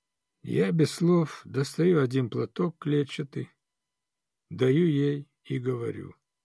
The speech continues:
"Живу теперь во Львове, вот решил навестить". Она молчит, потом всхлипнула, глаза заслезились и объясняет мне: "Батько лежить не встає, пізвонок зламав,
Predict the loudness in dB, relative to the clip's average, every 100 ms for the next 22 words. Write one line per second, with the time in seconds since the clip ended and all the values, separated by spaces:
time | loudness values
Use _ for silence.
0 | _ _ _ _ _ _ _ -6 0 0
1 | 0 -4 -4 0 2 2 2 -2 -2 -2
2 | -4 -4 -8 -6 -4 -6 -8 -12 -16 -20
3 | -20 _ _ _ _ _ _ _ _ -8
4 | -4 0 0 -2 -6 -10 -10 _ _ _
5 | _ -12 -6 -4 -4 -6 -2 -2 -2 -6
6 | -6 -4 -2 2 2 0 -2 -4 -4 0
7 | 0 0 -4 -12 _ _ 2 2 2 -2
8 | -4 -4 -4 -6 -10 -12 -12 _ _ _
9 | _ _ _ _ _ _ -8 0 2 2
10 | -2 0 0 0 -2 -2 -6 -10 -8 -8
11 | -10 -10 -6 -6 -8 -14 _ _ _ _
12 | 0 2 4 2 4 2 0 -4 -8 -10
13 | -12 -16